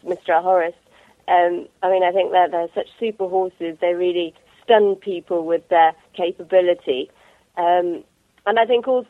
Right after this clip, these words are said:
the, um, freestyle to music has really improved publicity. I mean, it's come a lot more exciting now, and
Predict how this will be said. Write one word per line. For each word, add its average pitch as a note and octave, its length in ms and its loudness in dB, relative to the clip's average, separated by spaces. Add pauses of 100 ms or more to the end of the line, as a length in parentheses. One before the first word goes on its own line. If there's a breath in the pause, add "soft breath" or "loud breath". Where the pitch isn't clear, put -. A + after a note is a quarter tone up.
(420)
the, G#3+ 360 -6
um, G3 280 0
freestyle G3+ 500 -2
to G#3+ 100 -2
music G3+ 340 -2
has F#3 120 -4
really F3 220 -2
improved F3 340 -6
publicity. D#3+ 680 -4 (420 soft breath)
I F3 60 -2
mean, F3+ 160 4
it's - 100 -8
come G3 160 0
a F#3+ 40 2
lot G#3 180 2
more F3+ 160 0
exciting F3+ 640 -2
now, D#3 320 2
and E3+ 180 -10